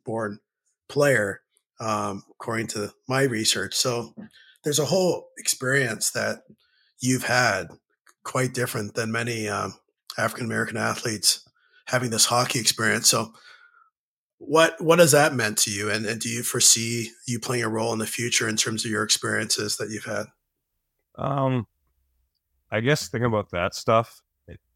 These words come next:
Speaker 2: it, I never really thought about it so much, to be honest. I remember when I was at U S A Hockey too, like, I was the first, uh, African-American coach in,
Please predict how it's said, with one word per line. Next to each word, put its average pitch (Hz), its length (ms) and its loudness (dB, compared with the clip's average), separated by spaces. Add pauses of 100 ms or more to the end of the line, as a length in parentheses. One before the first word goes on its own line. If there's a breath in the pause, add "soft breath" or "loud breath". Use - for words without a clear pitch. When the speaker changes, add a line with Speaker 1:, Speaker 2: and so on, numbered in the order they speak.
(140)
Speaker 2:
it, 92 160 -14
I 95 100 2
never 104 220 2
really 98 160 2
thought 80 280 -2
about 82 200 -4
it - 100 -12
so 80 140 -8
much, 78 280 -10
to 85 60 -20
be 76 140 -6
honest. 78 480 -8
I - 20 -6
remember 95 320 -2
when 101 100 0
I 95 40 2
was 92 80 0
at 87 100 -2
U 92 160 -2
S 90 140 -6
A 85 80 -2
Hockey 82 340 -4
too, 87 320 -6
like, 73 180 -8
I - 920 -20
was 85 80 -12
the 87 100 -8
first, 98 440 -2
uh, 85 460 -2
African-American 85 800 -4
coach 87 380 -8
in, 76 240 -10